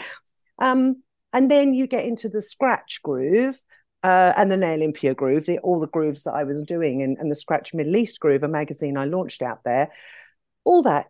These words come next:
is for stuff, um, that you, and then at the end of the day, it's like, "Crikey, now they've got a bath, bedtime, teeth again." Um, feed them, play with them, have some fun, get some enrichment, family enrichment time,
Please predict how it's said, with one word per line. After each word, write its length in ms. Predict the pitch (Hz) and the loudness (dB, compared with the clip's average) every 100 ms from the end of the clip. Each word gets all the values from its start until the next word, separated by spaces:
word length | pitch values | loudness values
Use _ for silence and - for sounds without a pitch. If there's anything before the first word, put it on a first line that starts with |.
| _ | _
is 220 | 180 156 - | -4 -4 -6
for 80 | |
stuff, 680 | 151 - 170 107 180 - - - - | -8 0 2 2 -2 -8 -20 -12 -2
um, 440 | 214 214 233 233 - | 2 2 2 0 -2
that 280 | 269 254 226 | 0 0 0
you, 440 | 240 262 262 262 - | -2 -2 -2 -4 -2
and 120 | 262 | 0
then 220 | 277 269 | 2 0
at 120 | - | -2
the 160 | - 247 | -2 0
end 140 | 285 | 0
of 80 | 277 | -2
the 80 | 220 | -4
day, 240 | 214 196 | 0 0
it's 160 | 220 - | 0 -4
like, 160 | 214 - | -8 -2
"Crikey, 320 | 262 262 226 | 2 2 2
now 160 | 226 | 0
they've 160 | 254 202 | -2 -4
got 140 | - | -6
a 80 | 185 - | -6 0
bath, 360 | 202 208 208 - | 2 2 0 0
bedtime, 540 | 208 196 - 202 190 185 | 0 0 -2 -4 -2 -2
teeth 340 | - 240 - | -2 -2 -2
again." 400 | 190 180 170 175 - - - - | -2 -2 -2 -6 -10 -20 -8 -2
Um, 200 | 185 190 | 0 -2
feed 400 | - 285 262 226 | 0 2 2 2
them, 380 | 214 208 214 - _ | 2 2 -2 -8 _
play 240 | - 330 302 | 0 2 2
with 140 | 277 | 2
them, 200 | 233 233 | 2 2
have 220 | 220 285 | 0 -2
some 220 | - 262 | -2 -6
fun, 420 | 247 214 185 196 196 | -2 -2 0 -2 -2
get 180 | 269 | -2
some 220 | - 240 233 | -2 -2 0
enrichment, 600 | 214 208 - 214 202 - _ - | 0 -2 -2 -2 -2 -4 _ -10
family 440 | - 220 214 196 165 | -2 0 2 0 0
enrichment 540 | 185 180 - 175 151 | -2 -4 -4 -6 -4
time, 360 | 175 156 151 | -2 0 0